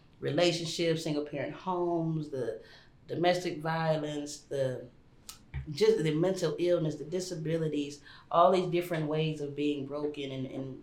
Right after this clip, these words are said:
reasons of being broken, um, or circumstances of being broken, you know, it all boils down to what you do with it,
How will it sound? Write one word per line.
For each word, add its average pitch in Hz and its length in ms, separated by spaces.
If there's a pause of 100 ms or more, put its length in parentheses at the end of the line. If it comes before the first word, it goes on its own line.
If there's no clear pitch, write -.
(100)
reasons 156 380
of 131 140
being 135 240
broken, 135 420 (760)
um, 135 260
or 139 100
circumstances 156 760
of 135 140
being 135 240
broken, 135 520 (460)
you 151 120
know, 131 400 (500)
it 165 140
all 175 240
boils 165 300
down 156 360
to 143 420 (1600)
what 175 300
you 160 140
do 143 160
with 107 180
it, - 120